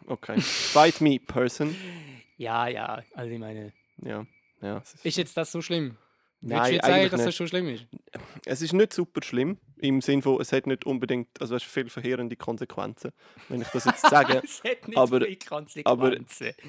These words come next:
Speaker 1: aber gleichzeitig liegt's ja an mir, mich selber ein bisschen an der Nase zu nehmen und Sachen zu korrigieren,
Speaker 2: Das
Speaker 1: nicht wahr?
Speaker 2: stimmt, ja.
Speaker 1: Und jetzt rede ich gerade in ein Mikrofon rein, wo das nachher aufs Internet kommt,
Speaker 2: <laughs>
Speaker 1: wo es dann theoretisch immer und ewig drauf bleiben könnte.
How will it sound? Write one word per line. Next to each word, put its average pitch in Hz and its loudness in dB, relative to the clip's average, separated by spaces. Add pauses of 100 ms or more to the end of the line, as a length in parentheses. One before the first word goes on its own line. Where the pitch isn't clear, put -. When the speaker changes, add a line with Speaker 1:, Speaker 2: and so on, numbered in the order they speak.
(200)
Speaker 1:
aber 120 2
gleichzeitig - -4 (100)
liegt's 131 -4
ja 135 4
an 131 0
mir, 127 0 (300)
mich 120 -8
selber 123 2
ein 123 -2
bisschen - -8
an 113 -4
der 117 -6
Nase 131 -2
zu - -8
nehmen 120 -4
und 117 -14
Sachen 107 -10
zu - -20
korrigieren, - -14
Speaker 2:
Das - -
Speaker 1:
nicht - -6
wahr? 120 -4
Speaker 2:
stimmt, - -10
ja. - -10 (360)
Speaker 1:
Und 117 -4
jetzt - 2 (360)
rede 127 4
ich - -4
gerade 131 0
in 123 2
ein 123 0
Mikrofon 135 2
rein, 135 -2 (300)
wo 123 -2
das 127 -2
nachher 127 2
aufs 123 -2
Internet 147 4
kommt, 135 -6 (480)
Speaker 2:
<laughs> - -8
Speaker 1:
wo 135 -2
es 131 -4
dann 131 2
theoretisch 143 6
immer 131 2
und 123 0
ewig 123 -2
drauf 117 -10
bleiben 135 -6
könnte. - -12